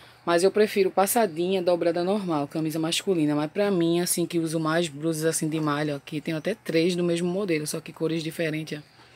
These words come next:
Maioria, tudo desses tecidos assim é lã, cajeci, não machuca muito, olha.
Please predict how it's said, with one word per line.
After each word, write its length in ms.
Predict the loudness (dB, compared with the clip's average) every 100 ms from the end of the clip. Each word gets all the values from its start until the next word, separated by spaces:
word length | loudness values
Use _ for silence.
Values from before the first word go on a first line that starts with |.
| -20 -20 -20 -20 -20 -20 -20 -20 -20 0
Maioria, 520 | 4 6 6 6 2
tudo 180 | 0 0
desses 300 | 0 0 0
tecidos 400 | 0 0 0 2
assim 220 | 2 2
é 60 |
lã, 440 | 4 4 4 2 2
cajeci, 760 | 0 0 -2 -2 -2 0 0 -2
não 160 | -4 0
machuca 540 | 2 2 0 -2 -2
muito, 360 | 0 0 -2 -4
olha. 240 | -6 -10